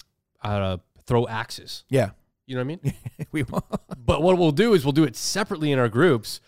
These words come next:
Speaker 1: come back, and then report to
Speaker 2: And
Speaker 1: each
Speaker 2: report,
Speaker 1: other,
Speaker 2: yeah, yeah, yeah.
Speaker 1: like, what we did that
Speaker 2: <laughs>
Speaker 1: week.
Speaker 2: Yeah.
Speaker 1: So I'm wondering if this podcast thrives because there's no room for resentment to build. Like, let's say
Speaker 2: Yes.
Speaker 1: we did the axe thing and you, we got in, like, some weird ass shit.
Speaker 2: <sighs>
Speaker 1: Then we'd come here and be like, <laughs> "I fucking hate you 'cause of the axe."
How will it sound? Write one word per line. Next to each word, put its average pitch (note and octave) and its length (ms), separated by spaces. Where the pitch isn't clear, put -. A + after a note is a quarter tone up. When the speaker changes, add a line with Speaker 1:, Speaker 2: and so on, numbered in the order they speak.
Speaker 1:
come D#3+ 220
back, D#3 320
and C3+ 60
then B2+ 60
report C3 340
to D3 60
Speaker 2:
And D#3+ 80
Speaker 1:
each - 80
Speaker 2:
report, D4 180
Speaker 1:
other, - 80
Speaker 2:
yeah, C#4+ 100
yeah, D#4 240
yeah. A#3 100
Speaker 1:
like, A#2+ 80
what C#3 140
we C#3 80
did C3+ 160
that A#2 200
Speaker 2:
<laughs> C#3+ 60
Speaker 1:
week. C#3 200
Speaker 2:
Yeah. G3 80
Speaker 1:
So E3+ 120
I'm D#3 100
wondering A3+ 320
if D3 100
this C#3+ 140
podcast C3+ 580
thrives B2 540
because A2+ 260
there's A#2+ 160
no F3 140
room F3+ 260
for D#3+ 120
resentment A#2+ 440
to G#2+ 80
build. G2 260
Like, D#3+ 120
let's A#3+ 220
say A3 100
Speaker 2:
Yes. G#3 100
Speaker 1:
we F#3 60
did F3 100
the E3 140
axe C#3 240
thing C#3+ 160
and B2 100
you, B2 240
we C3 200
got B2+ 220
in, A#2+ 60
like, A#2 140
some A2 140
weird A2 240
ass G2+ 240
shit. F2+ 340
Speaker 2:
<sighs> - 20
Speaker 1:
Then F#3 100
we'd G#3 160
come F#3 120
here F3+ 140
and D#3+ 80
be C#3+ 120
like, - 100
<laughs> - 20
"I C#3+ 360
fucking D3 280
hate C#3 340
you D#3+ 100
'cause D#3 140
of A#2+ 80
the B2 120
axe." A3+ 400